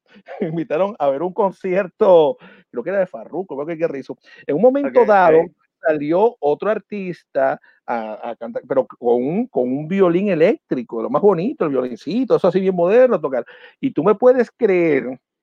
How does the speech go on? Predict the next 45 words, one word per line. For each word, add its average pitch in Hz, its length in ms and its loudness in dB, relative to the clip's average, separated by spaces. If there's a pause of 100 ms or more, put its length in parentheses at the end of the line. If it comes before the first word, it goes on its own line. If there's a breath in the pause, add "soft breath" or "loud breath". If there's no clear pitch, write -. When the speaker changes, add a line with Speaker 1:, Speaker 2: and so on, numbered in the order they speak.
(680 soft breath)
Speaker 1:
que 127 180 -4
yo 127 80 -6
estaba, 180 480 2
eh, 135 520 0
eh, 170 160 0
no 165 140 0
voy 208 120 4
a - 20 4
decir 214 180 0
el 214 40 -2
nombre 226 160 4
de 220 40 6
la 208 60 -4
compañía, 185 340 2
un 147 240 -6
bus 180 240 -6
de 175 240 2
una 165 160 -4
compañía 160 260 -2
muy 170 120 -4
conocida, 185 540 -4
porque 127 160 -14
estaba 123 280 -4
ahí, 143 180 -2
era 147 240 2
de 127 100 -2
esas 269 180 0
cosas 220 200 -2
en 233 60 4
el 180 60 -2
Choliseo, 185 520 2
te 160 120 0
ponen, 165 240 -4
hay 151 100 2
unos 175 180 -2
sitios 180 200 -2
bien - 100 0
Speaker 2:
Ok, 139 40 -2
Speaker 1:
bonitos 127 240 0
Speaker 2:
ok. 120 40 -4
Speaker 1:
que 120 120 -4 (340)
puedes 160 180 0
ir. - 60 -20 (420 soft breath)
La 175 180 4
muchacha, 220 800 2